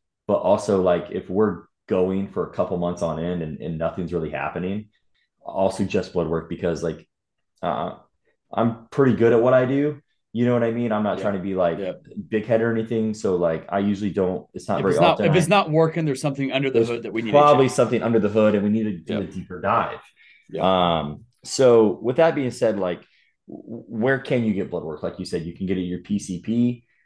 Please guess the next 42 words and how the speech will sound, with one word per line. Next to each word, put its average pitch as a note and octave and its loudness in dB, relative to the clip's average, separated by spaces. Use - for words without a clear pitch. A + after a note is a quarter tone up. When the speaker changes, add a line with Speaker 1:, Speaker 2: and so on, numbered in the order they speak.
Speaker 1:
You F#2+ -2
can F#2 -4
do F2+ 0
it. F2 4
I, G2 2
there's F#2+ -4
directlabs F#2 -4
dot D#2 -6
com. G#2+ -2
I G#2+ 2
like A2+ 2
to A2 -4
use F#2+ -6
lifeextension G#2+ -6
dot G#2+ 0
com. A2+ -4
The G#2+ 4
reason C#3+ 2
that B2 0
I G#2 2
don't F#2+ 2
like F#2 -2
using G2 0
a F2+ 2
P F#2 -8
C F2 -14
P E2+ -6
is D#2+ -6
because E2 -4
typically D3+ 0
it's D#3+ -2
a B2 2
fight F#2 2
with G2+ -4
your F#2 -2
doctor D#2+ -4
to - -16
get E2+ -4
what F2+ 2
you E2 -2
want E2 -2
ran. C#2 -6